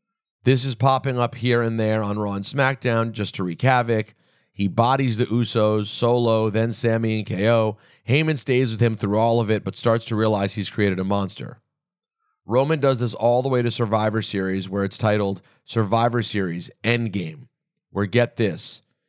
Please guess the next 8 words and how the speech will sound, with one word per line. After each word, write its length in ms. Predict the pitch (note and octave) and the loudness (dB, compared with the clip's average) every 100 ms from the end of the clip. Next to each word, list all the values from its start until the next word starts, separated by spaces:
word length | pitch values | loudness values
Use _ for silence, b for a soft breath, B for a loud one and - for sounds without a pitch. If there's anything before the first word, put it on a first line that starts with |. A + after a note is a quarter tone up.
| _ _ _ | _ _ _
it's 180 | A2+ G#2+ | 0 2
a 80 | G#2+ | -2
five-on-one 1080 | - B2 B2 C3+ C3+ C3 A#2+ A2+ A#2 A2+ A2 | 0 2 2 2 2 0 0 -2 -2 -2 -2
Survivor 540 | A2+ G2 G#2 G#2 G#2 | -2 0 0 0 -2
Series 380 | - F#2 F2 F2+ | -2 -4 -4 -8
match. 460 | F2 D2+ - - _ _ _ _ _ | -8 -8 -10 -14 _ _ _ _ _
The 140 | - A2 - | -2 -2 0
Usos, 760 | C#3 D3 - C3 B2 B2+ A#2 | 2 2 2 4 4 2 -4